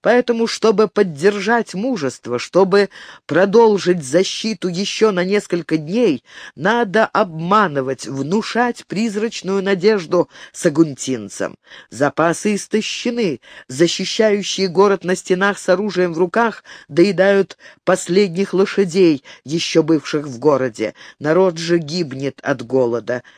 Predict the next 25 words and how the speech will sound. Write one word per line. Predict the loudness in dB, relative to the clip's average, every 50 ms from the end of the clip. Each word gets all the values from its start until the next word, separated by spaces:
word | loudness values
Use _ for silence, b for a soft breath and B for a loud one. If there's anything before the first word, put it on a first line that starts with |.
| b b
Каждую | -2 0 0 0 -2 -4 -4 -2 -2 -2 -2
ночь | -2 -2 -2 -2 -2 -4 -8 B B B B B B
подбирают | -2 -2 0 2 2 4 4 4 2 0 0 -2 -4
сотни | -6 -4 0 2 2 0 0 -2 -6 -6
трупов | -4 -2 -2 -2 -2 -2 -4 -6 -6
и | -6
переносят | -4 -2 -2 0 0 0 -2 -2 -4 -4 -2
в | -2
Акрополь | -2 -2 2 2 2 2 2 2 -2 -2 -2 B B B B B
из | -2 -2 -2 2
боязни, | 4 4 4 4 4 2 0 -2 -4 -6 -6
что | -4 -2 0 0
их | 0 -2
съедят | -4 -10 -8 -6 -2 0 0 0 0
бродячие | 2 0 2 2 2 0 0 0 -2 -2 -2
собаки, | 0 0 0 2 2 2 0 0 -2 -4
мучимые | -4 -2 -4 -4 -4 -4 -4 -2 0 0 0 0 -2 B B B B B B
также | 0 0 2 2 2 0 -2 -2 -2 -2
голодом | 0 4 6 6 6 6 6 4 4 2 0 0 -2 B B B B B
и | -2 0
превратившиеся | 2 2 2 2 2 0 0 0 -6 -6 -4 -2 0 0 0 0 -2 -6
вследствие | -4 -2 -2 -2 -2 -2 -4 0 2 2 2
того | 2 0 0 0 0
в | 0 -2
свирепых, | -8 -6 -2 0 2 2 2 2 2 0 -2 -2 -2